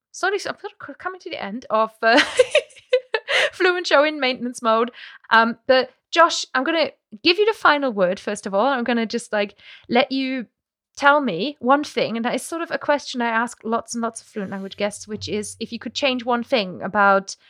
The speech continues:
either your own languages or how language learning is done in the world, how people see language learning, anything, if you could change one thing about language learning, what would it be?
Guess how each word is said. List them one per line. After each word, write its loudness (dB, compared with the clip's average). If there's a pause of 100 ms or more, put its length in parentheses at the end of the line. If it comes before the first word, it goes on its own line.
(400)
either 2
your 0
own 0
languages -4
or -4
how 4
language -4
learning -6
is -4
done 2
in -4
the -4
world, 0 (240)
how -2
people -6
see -8
language -6
learning, -2 (220)
anything, -2
if -10
you -20
could -20
change -4
one 0
thing -4
about 0
language -4
learning, -6 (300)
what -2
would -10
it -14
be? -12